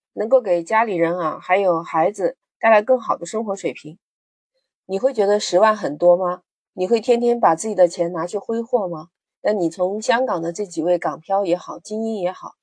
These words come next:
你能看出来，其实他们不仅仅是靠工资收入，他们还非常擅长理财。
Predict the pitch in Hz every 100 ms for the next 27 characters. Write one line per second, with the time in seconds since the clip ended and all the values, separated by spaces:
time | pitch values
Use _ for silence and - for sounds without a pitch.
0 | _ _ 180 175 185 233 220 190 170 160
1 | - _ _ _ - 240 240 233 233 -
2 | 262 262 233 233 226 _ 320 294 240 170
3 | 214 196 165 190 220 185 196 202 214 196
4 | 202 - _ _ _ - 262 277 233 214
5 | 277 277 247 190 208 262 208 190 175 190
6 | - 175 165 - - 151 170